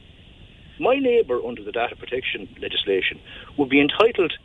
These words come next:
to ask me for a copy of all the recording that I had of her or him, uh, a report and a ledger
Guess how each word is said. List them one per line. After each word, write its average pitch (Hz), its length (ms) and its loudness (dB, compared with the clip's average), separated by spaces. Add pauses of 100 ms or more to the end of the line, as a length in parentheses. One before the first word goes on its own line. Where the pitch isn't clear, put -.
(480)
to 143 200 -2
ask - 300 -4
me 95 260 -4
for - 180 2
a - 60 -12
copy - 460 -4
of 101 240 0
all 220 440 4
the 202 120 -6
recording 127 460 -6
that 104 120 -12
I 101 220 -6 (420)
had 110 140 -10
of 80 120 -12 (120)
her 139 180 -2
or 190 120 -4
him, 165 280 -6 (1040)
uh, 113 420 0 (220)
a 127 100 0
report 175 600 0 (320)
and 131 100 -6
a 120 40 -2
ledger 123 360 0